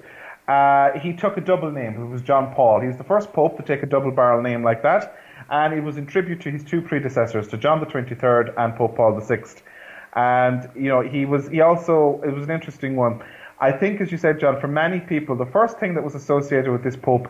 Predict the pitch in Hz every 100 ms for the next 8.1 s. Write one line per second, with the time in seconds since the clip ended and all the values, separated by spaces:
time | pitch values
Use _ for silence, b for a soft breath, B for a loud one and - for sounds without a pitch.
0 | B B B 120 139 139 135 127 - 123
1 | 123 - 120 110 95 85 - _ b b
2 | b 113 117 117 117 117 113 - 120 120
3 | 117 117 - 113 113 113 113 135 135 135
4 | - 135 131 123 120 - - - 127 120
5 | 131 135 127 143 143 143 135 135 127 123
6 | 135 147 170 156 143 131 131 120 120 147
7 | 151 143 127 127 120 113 110 117 110 107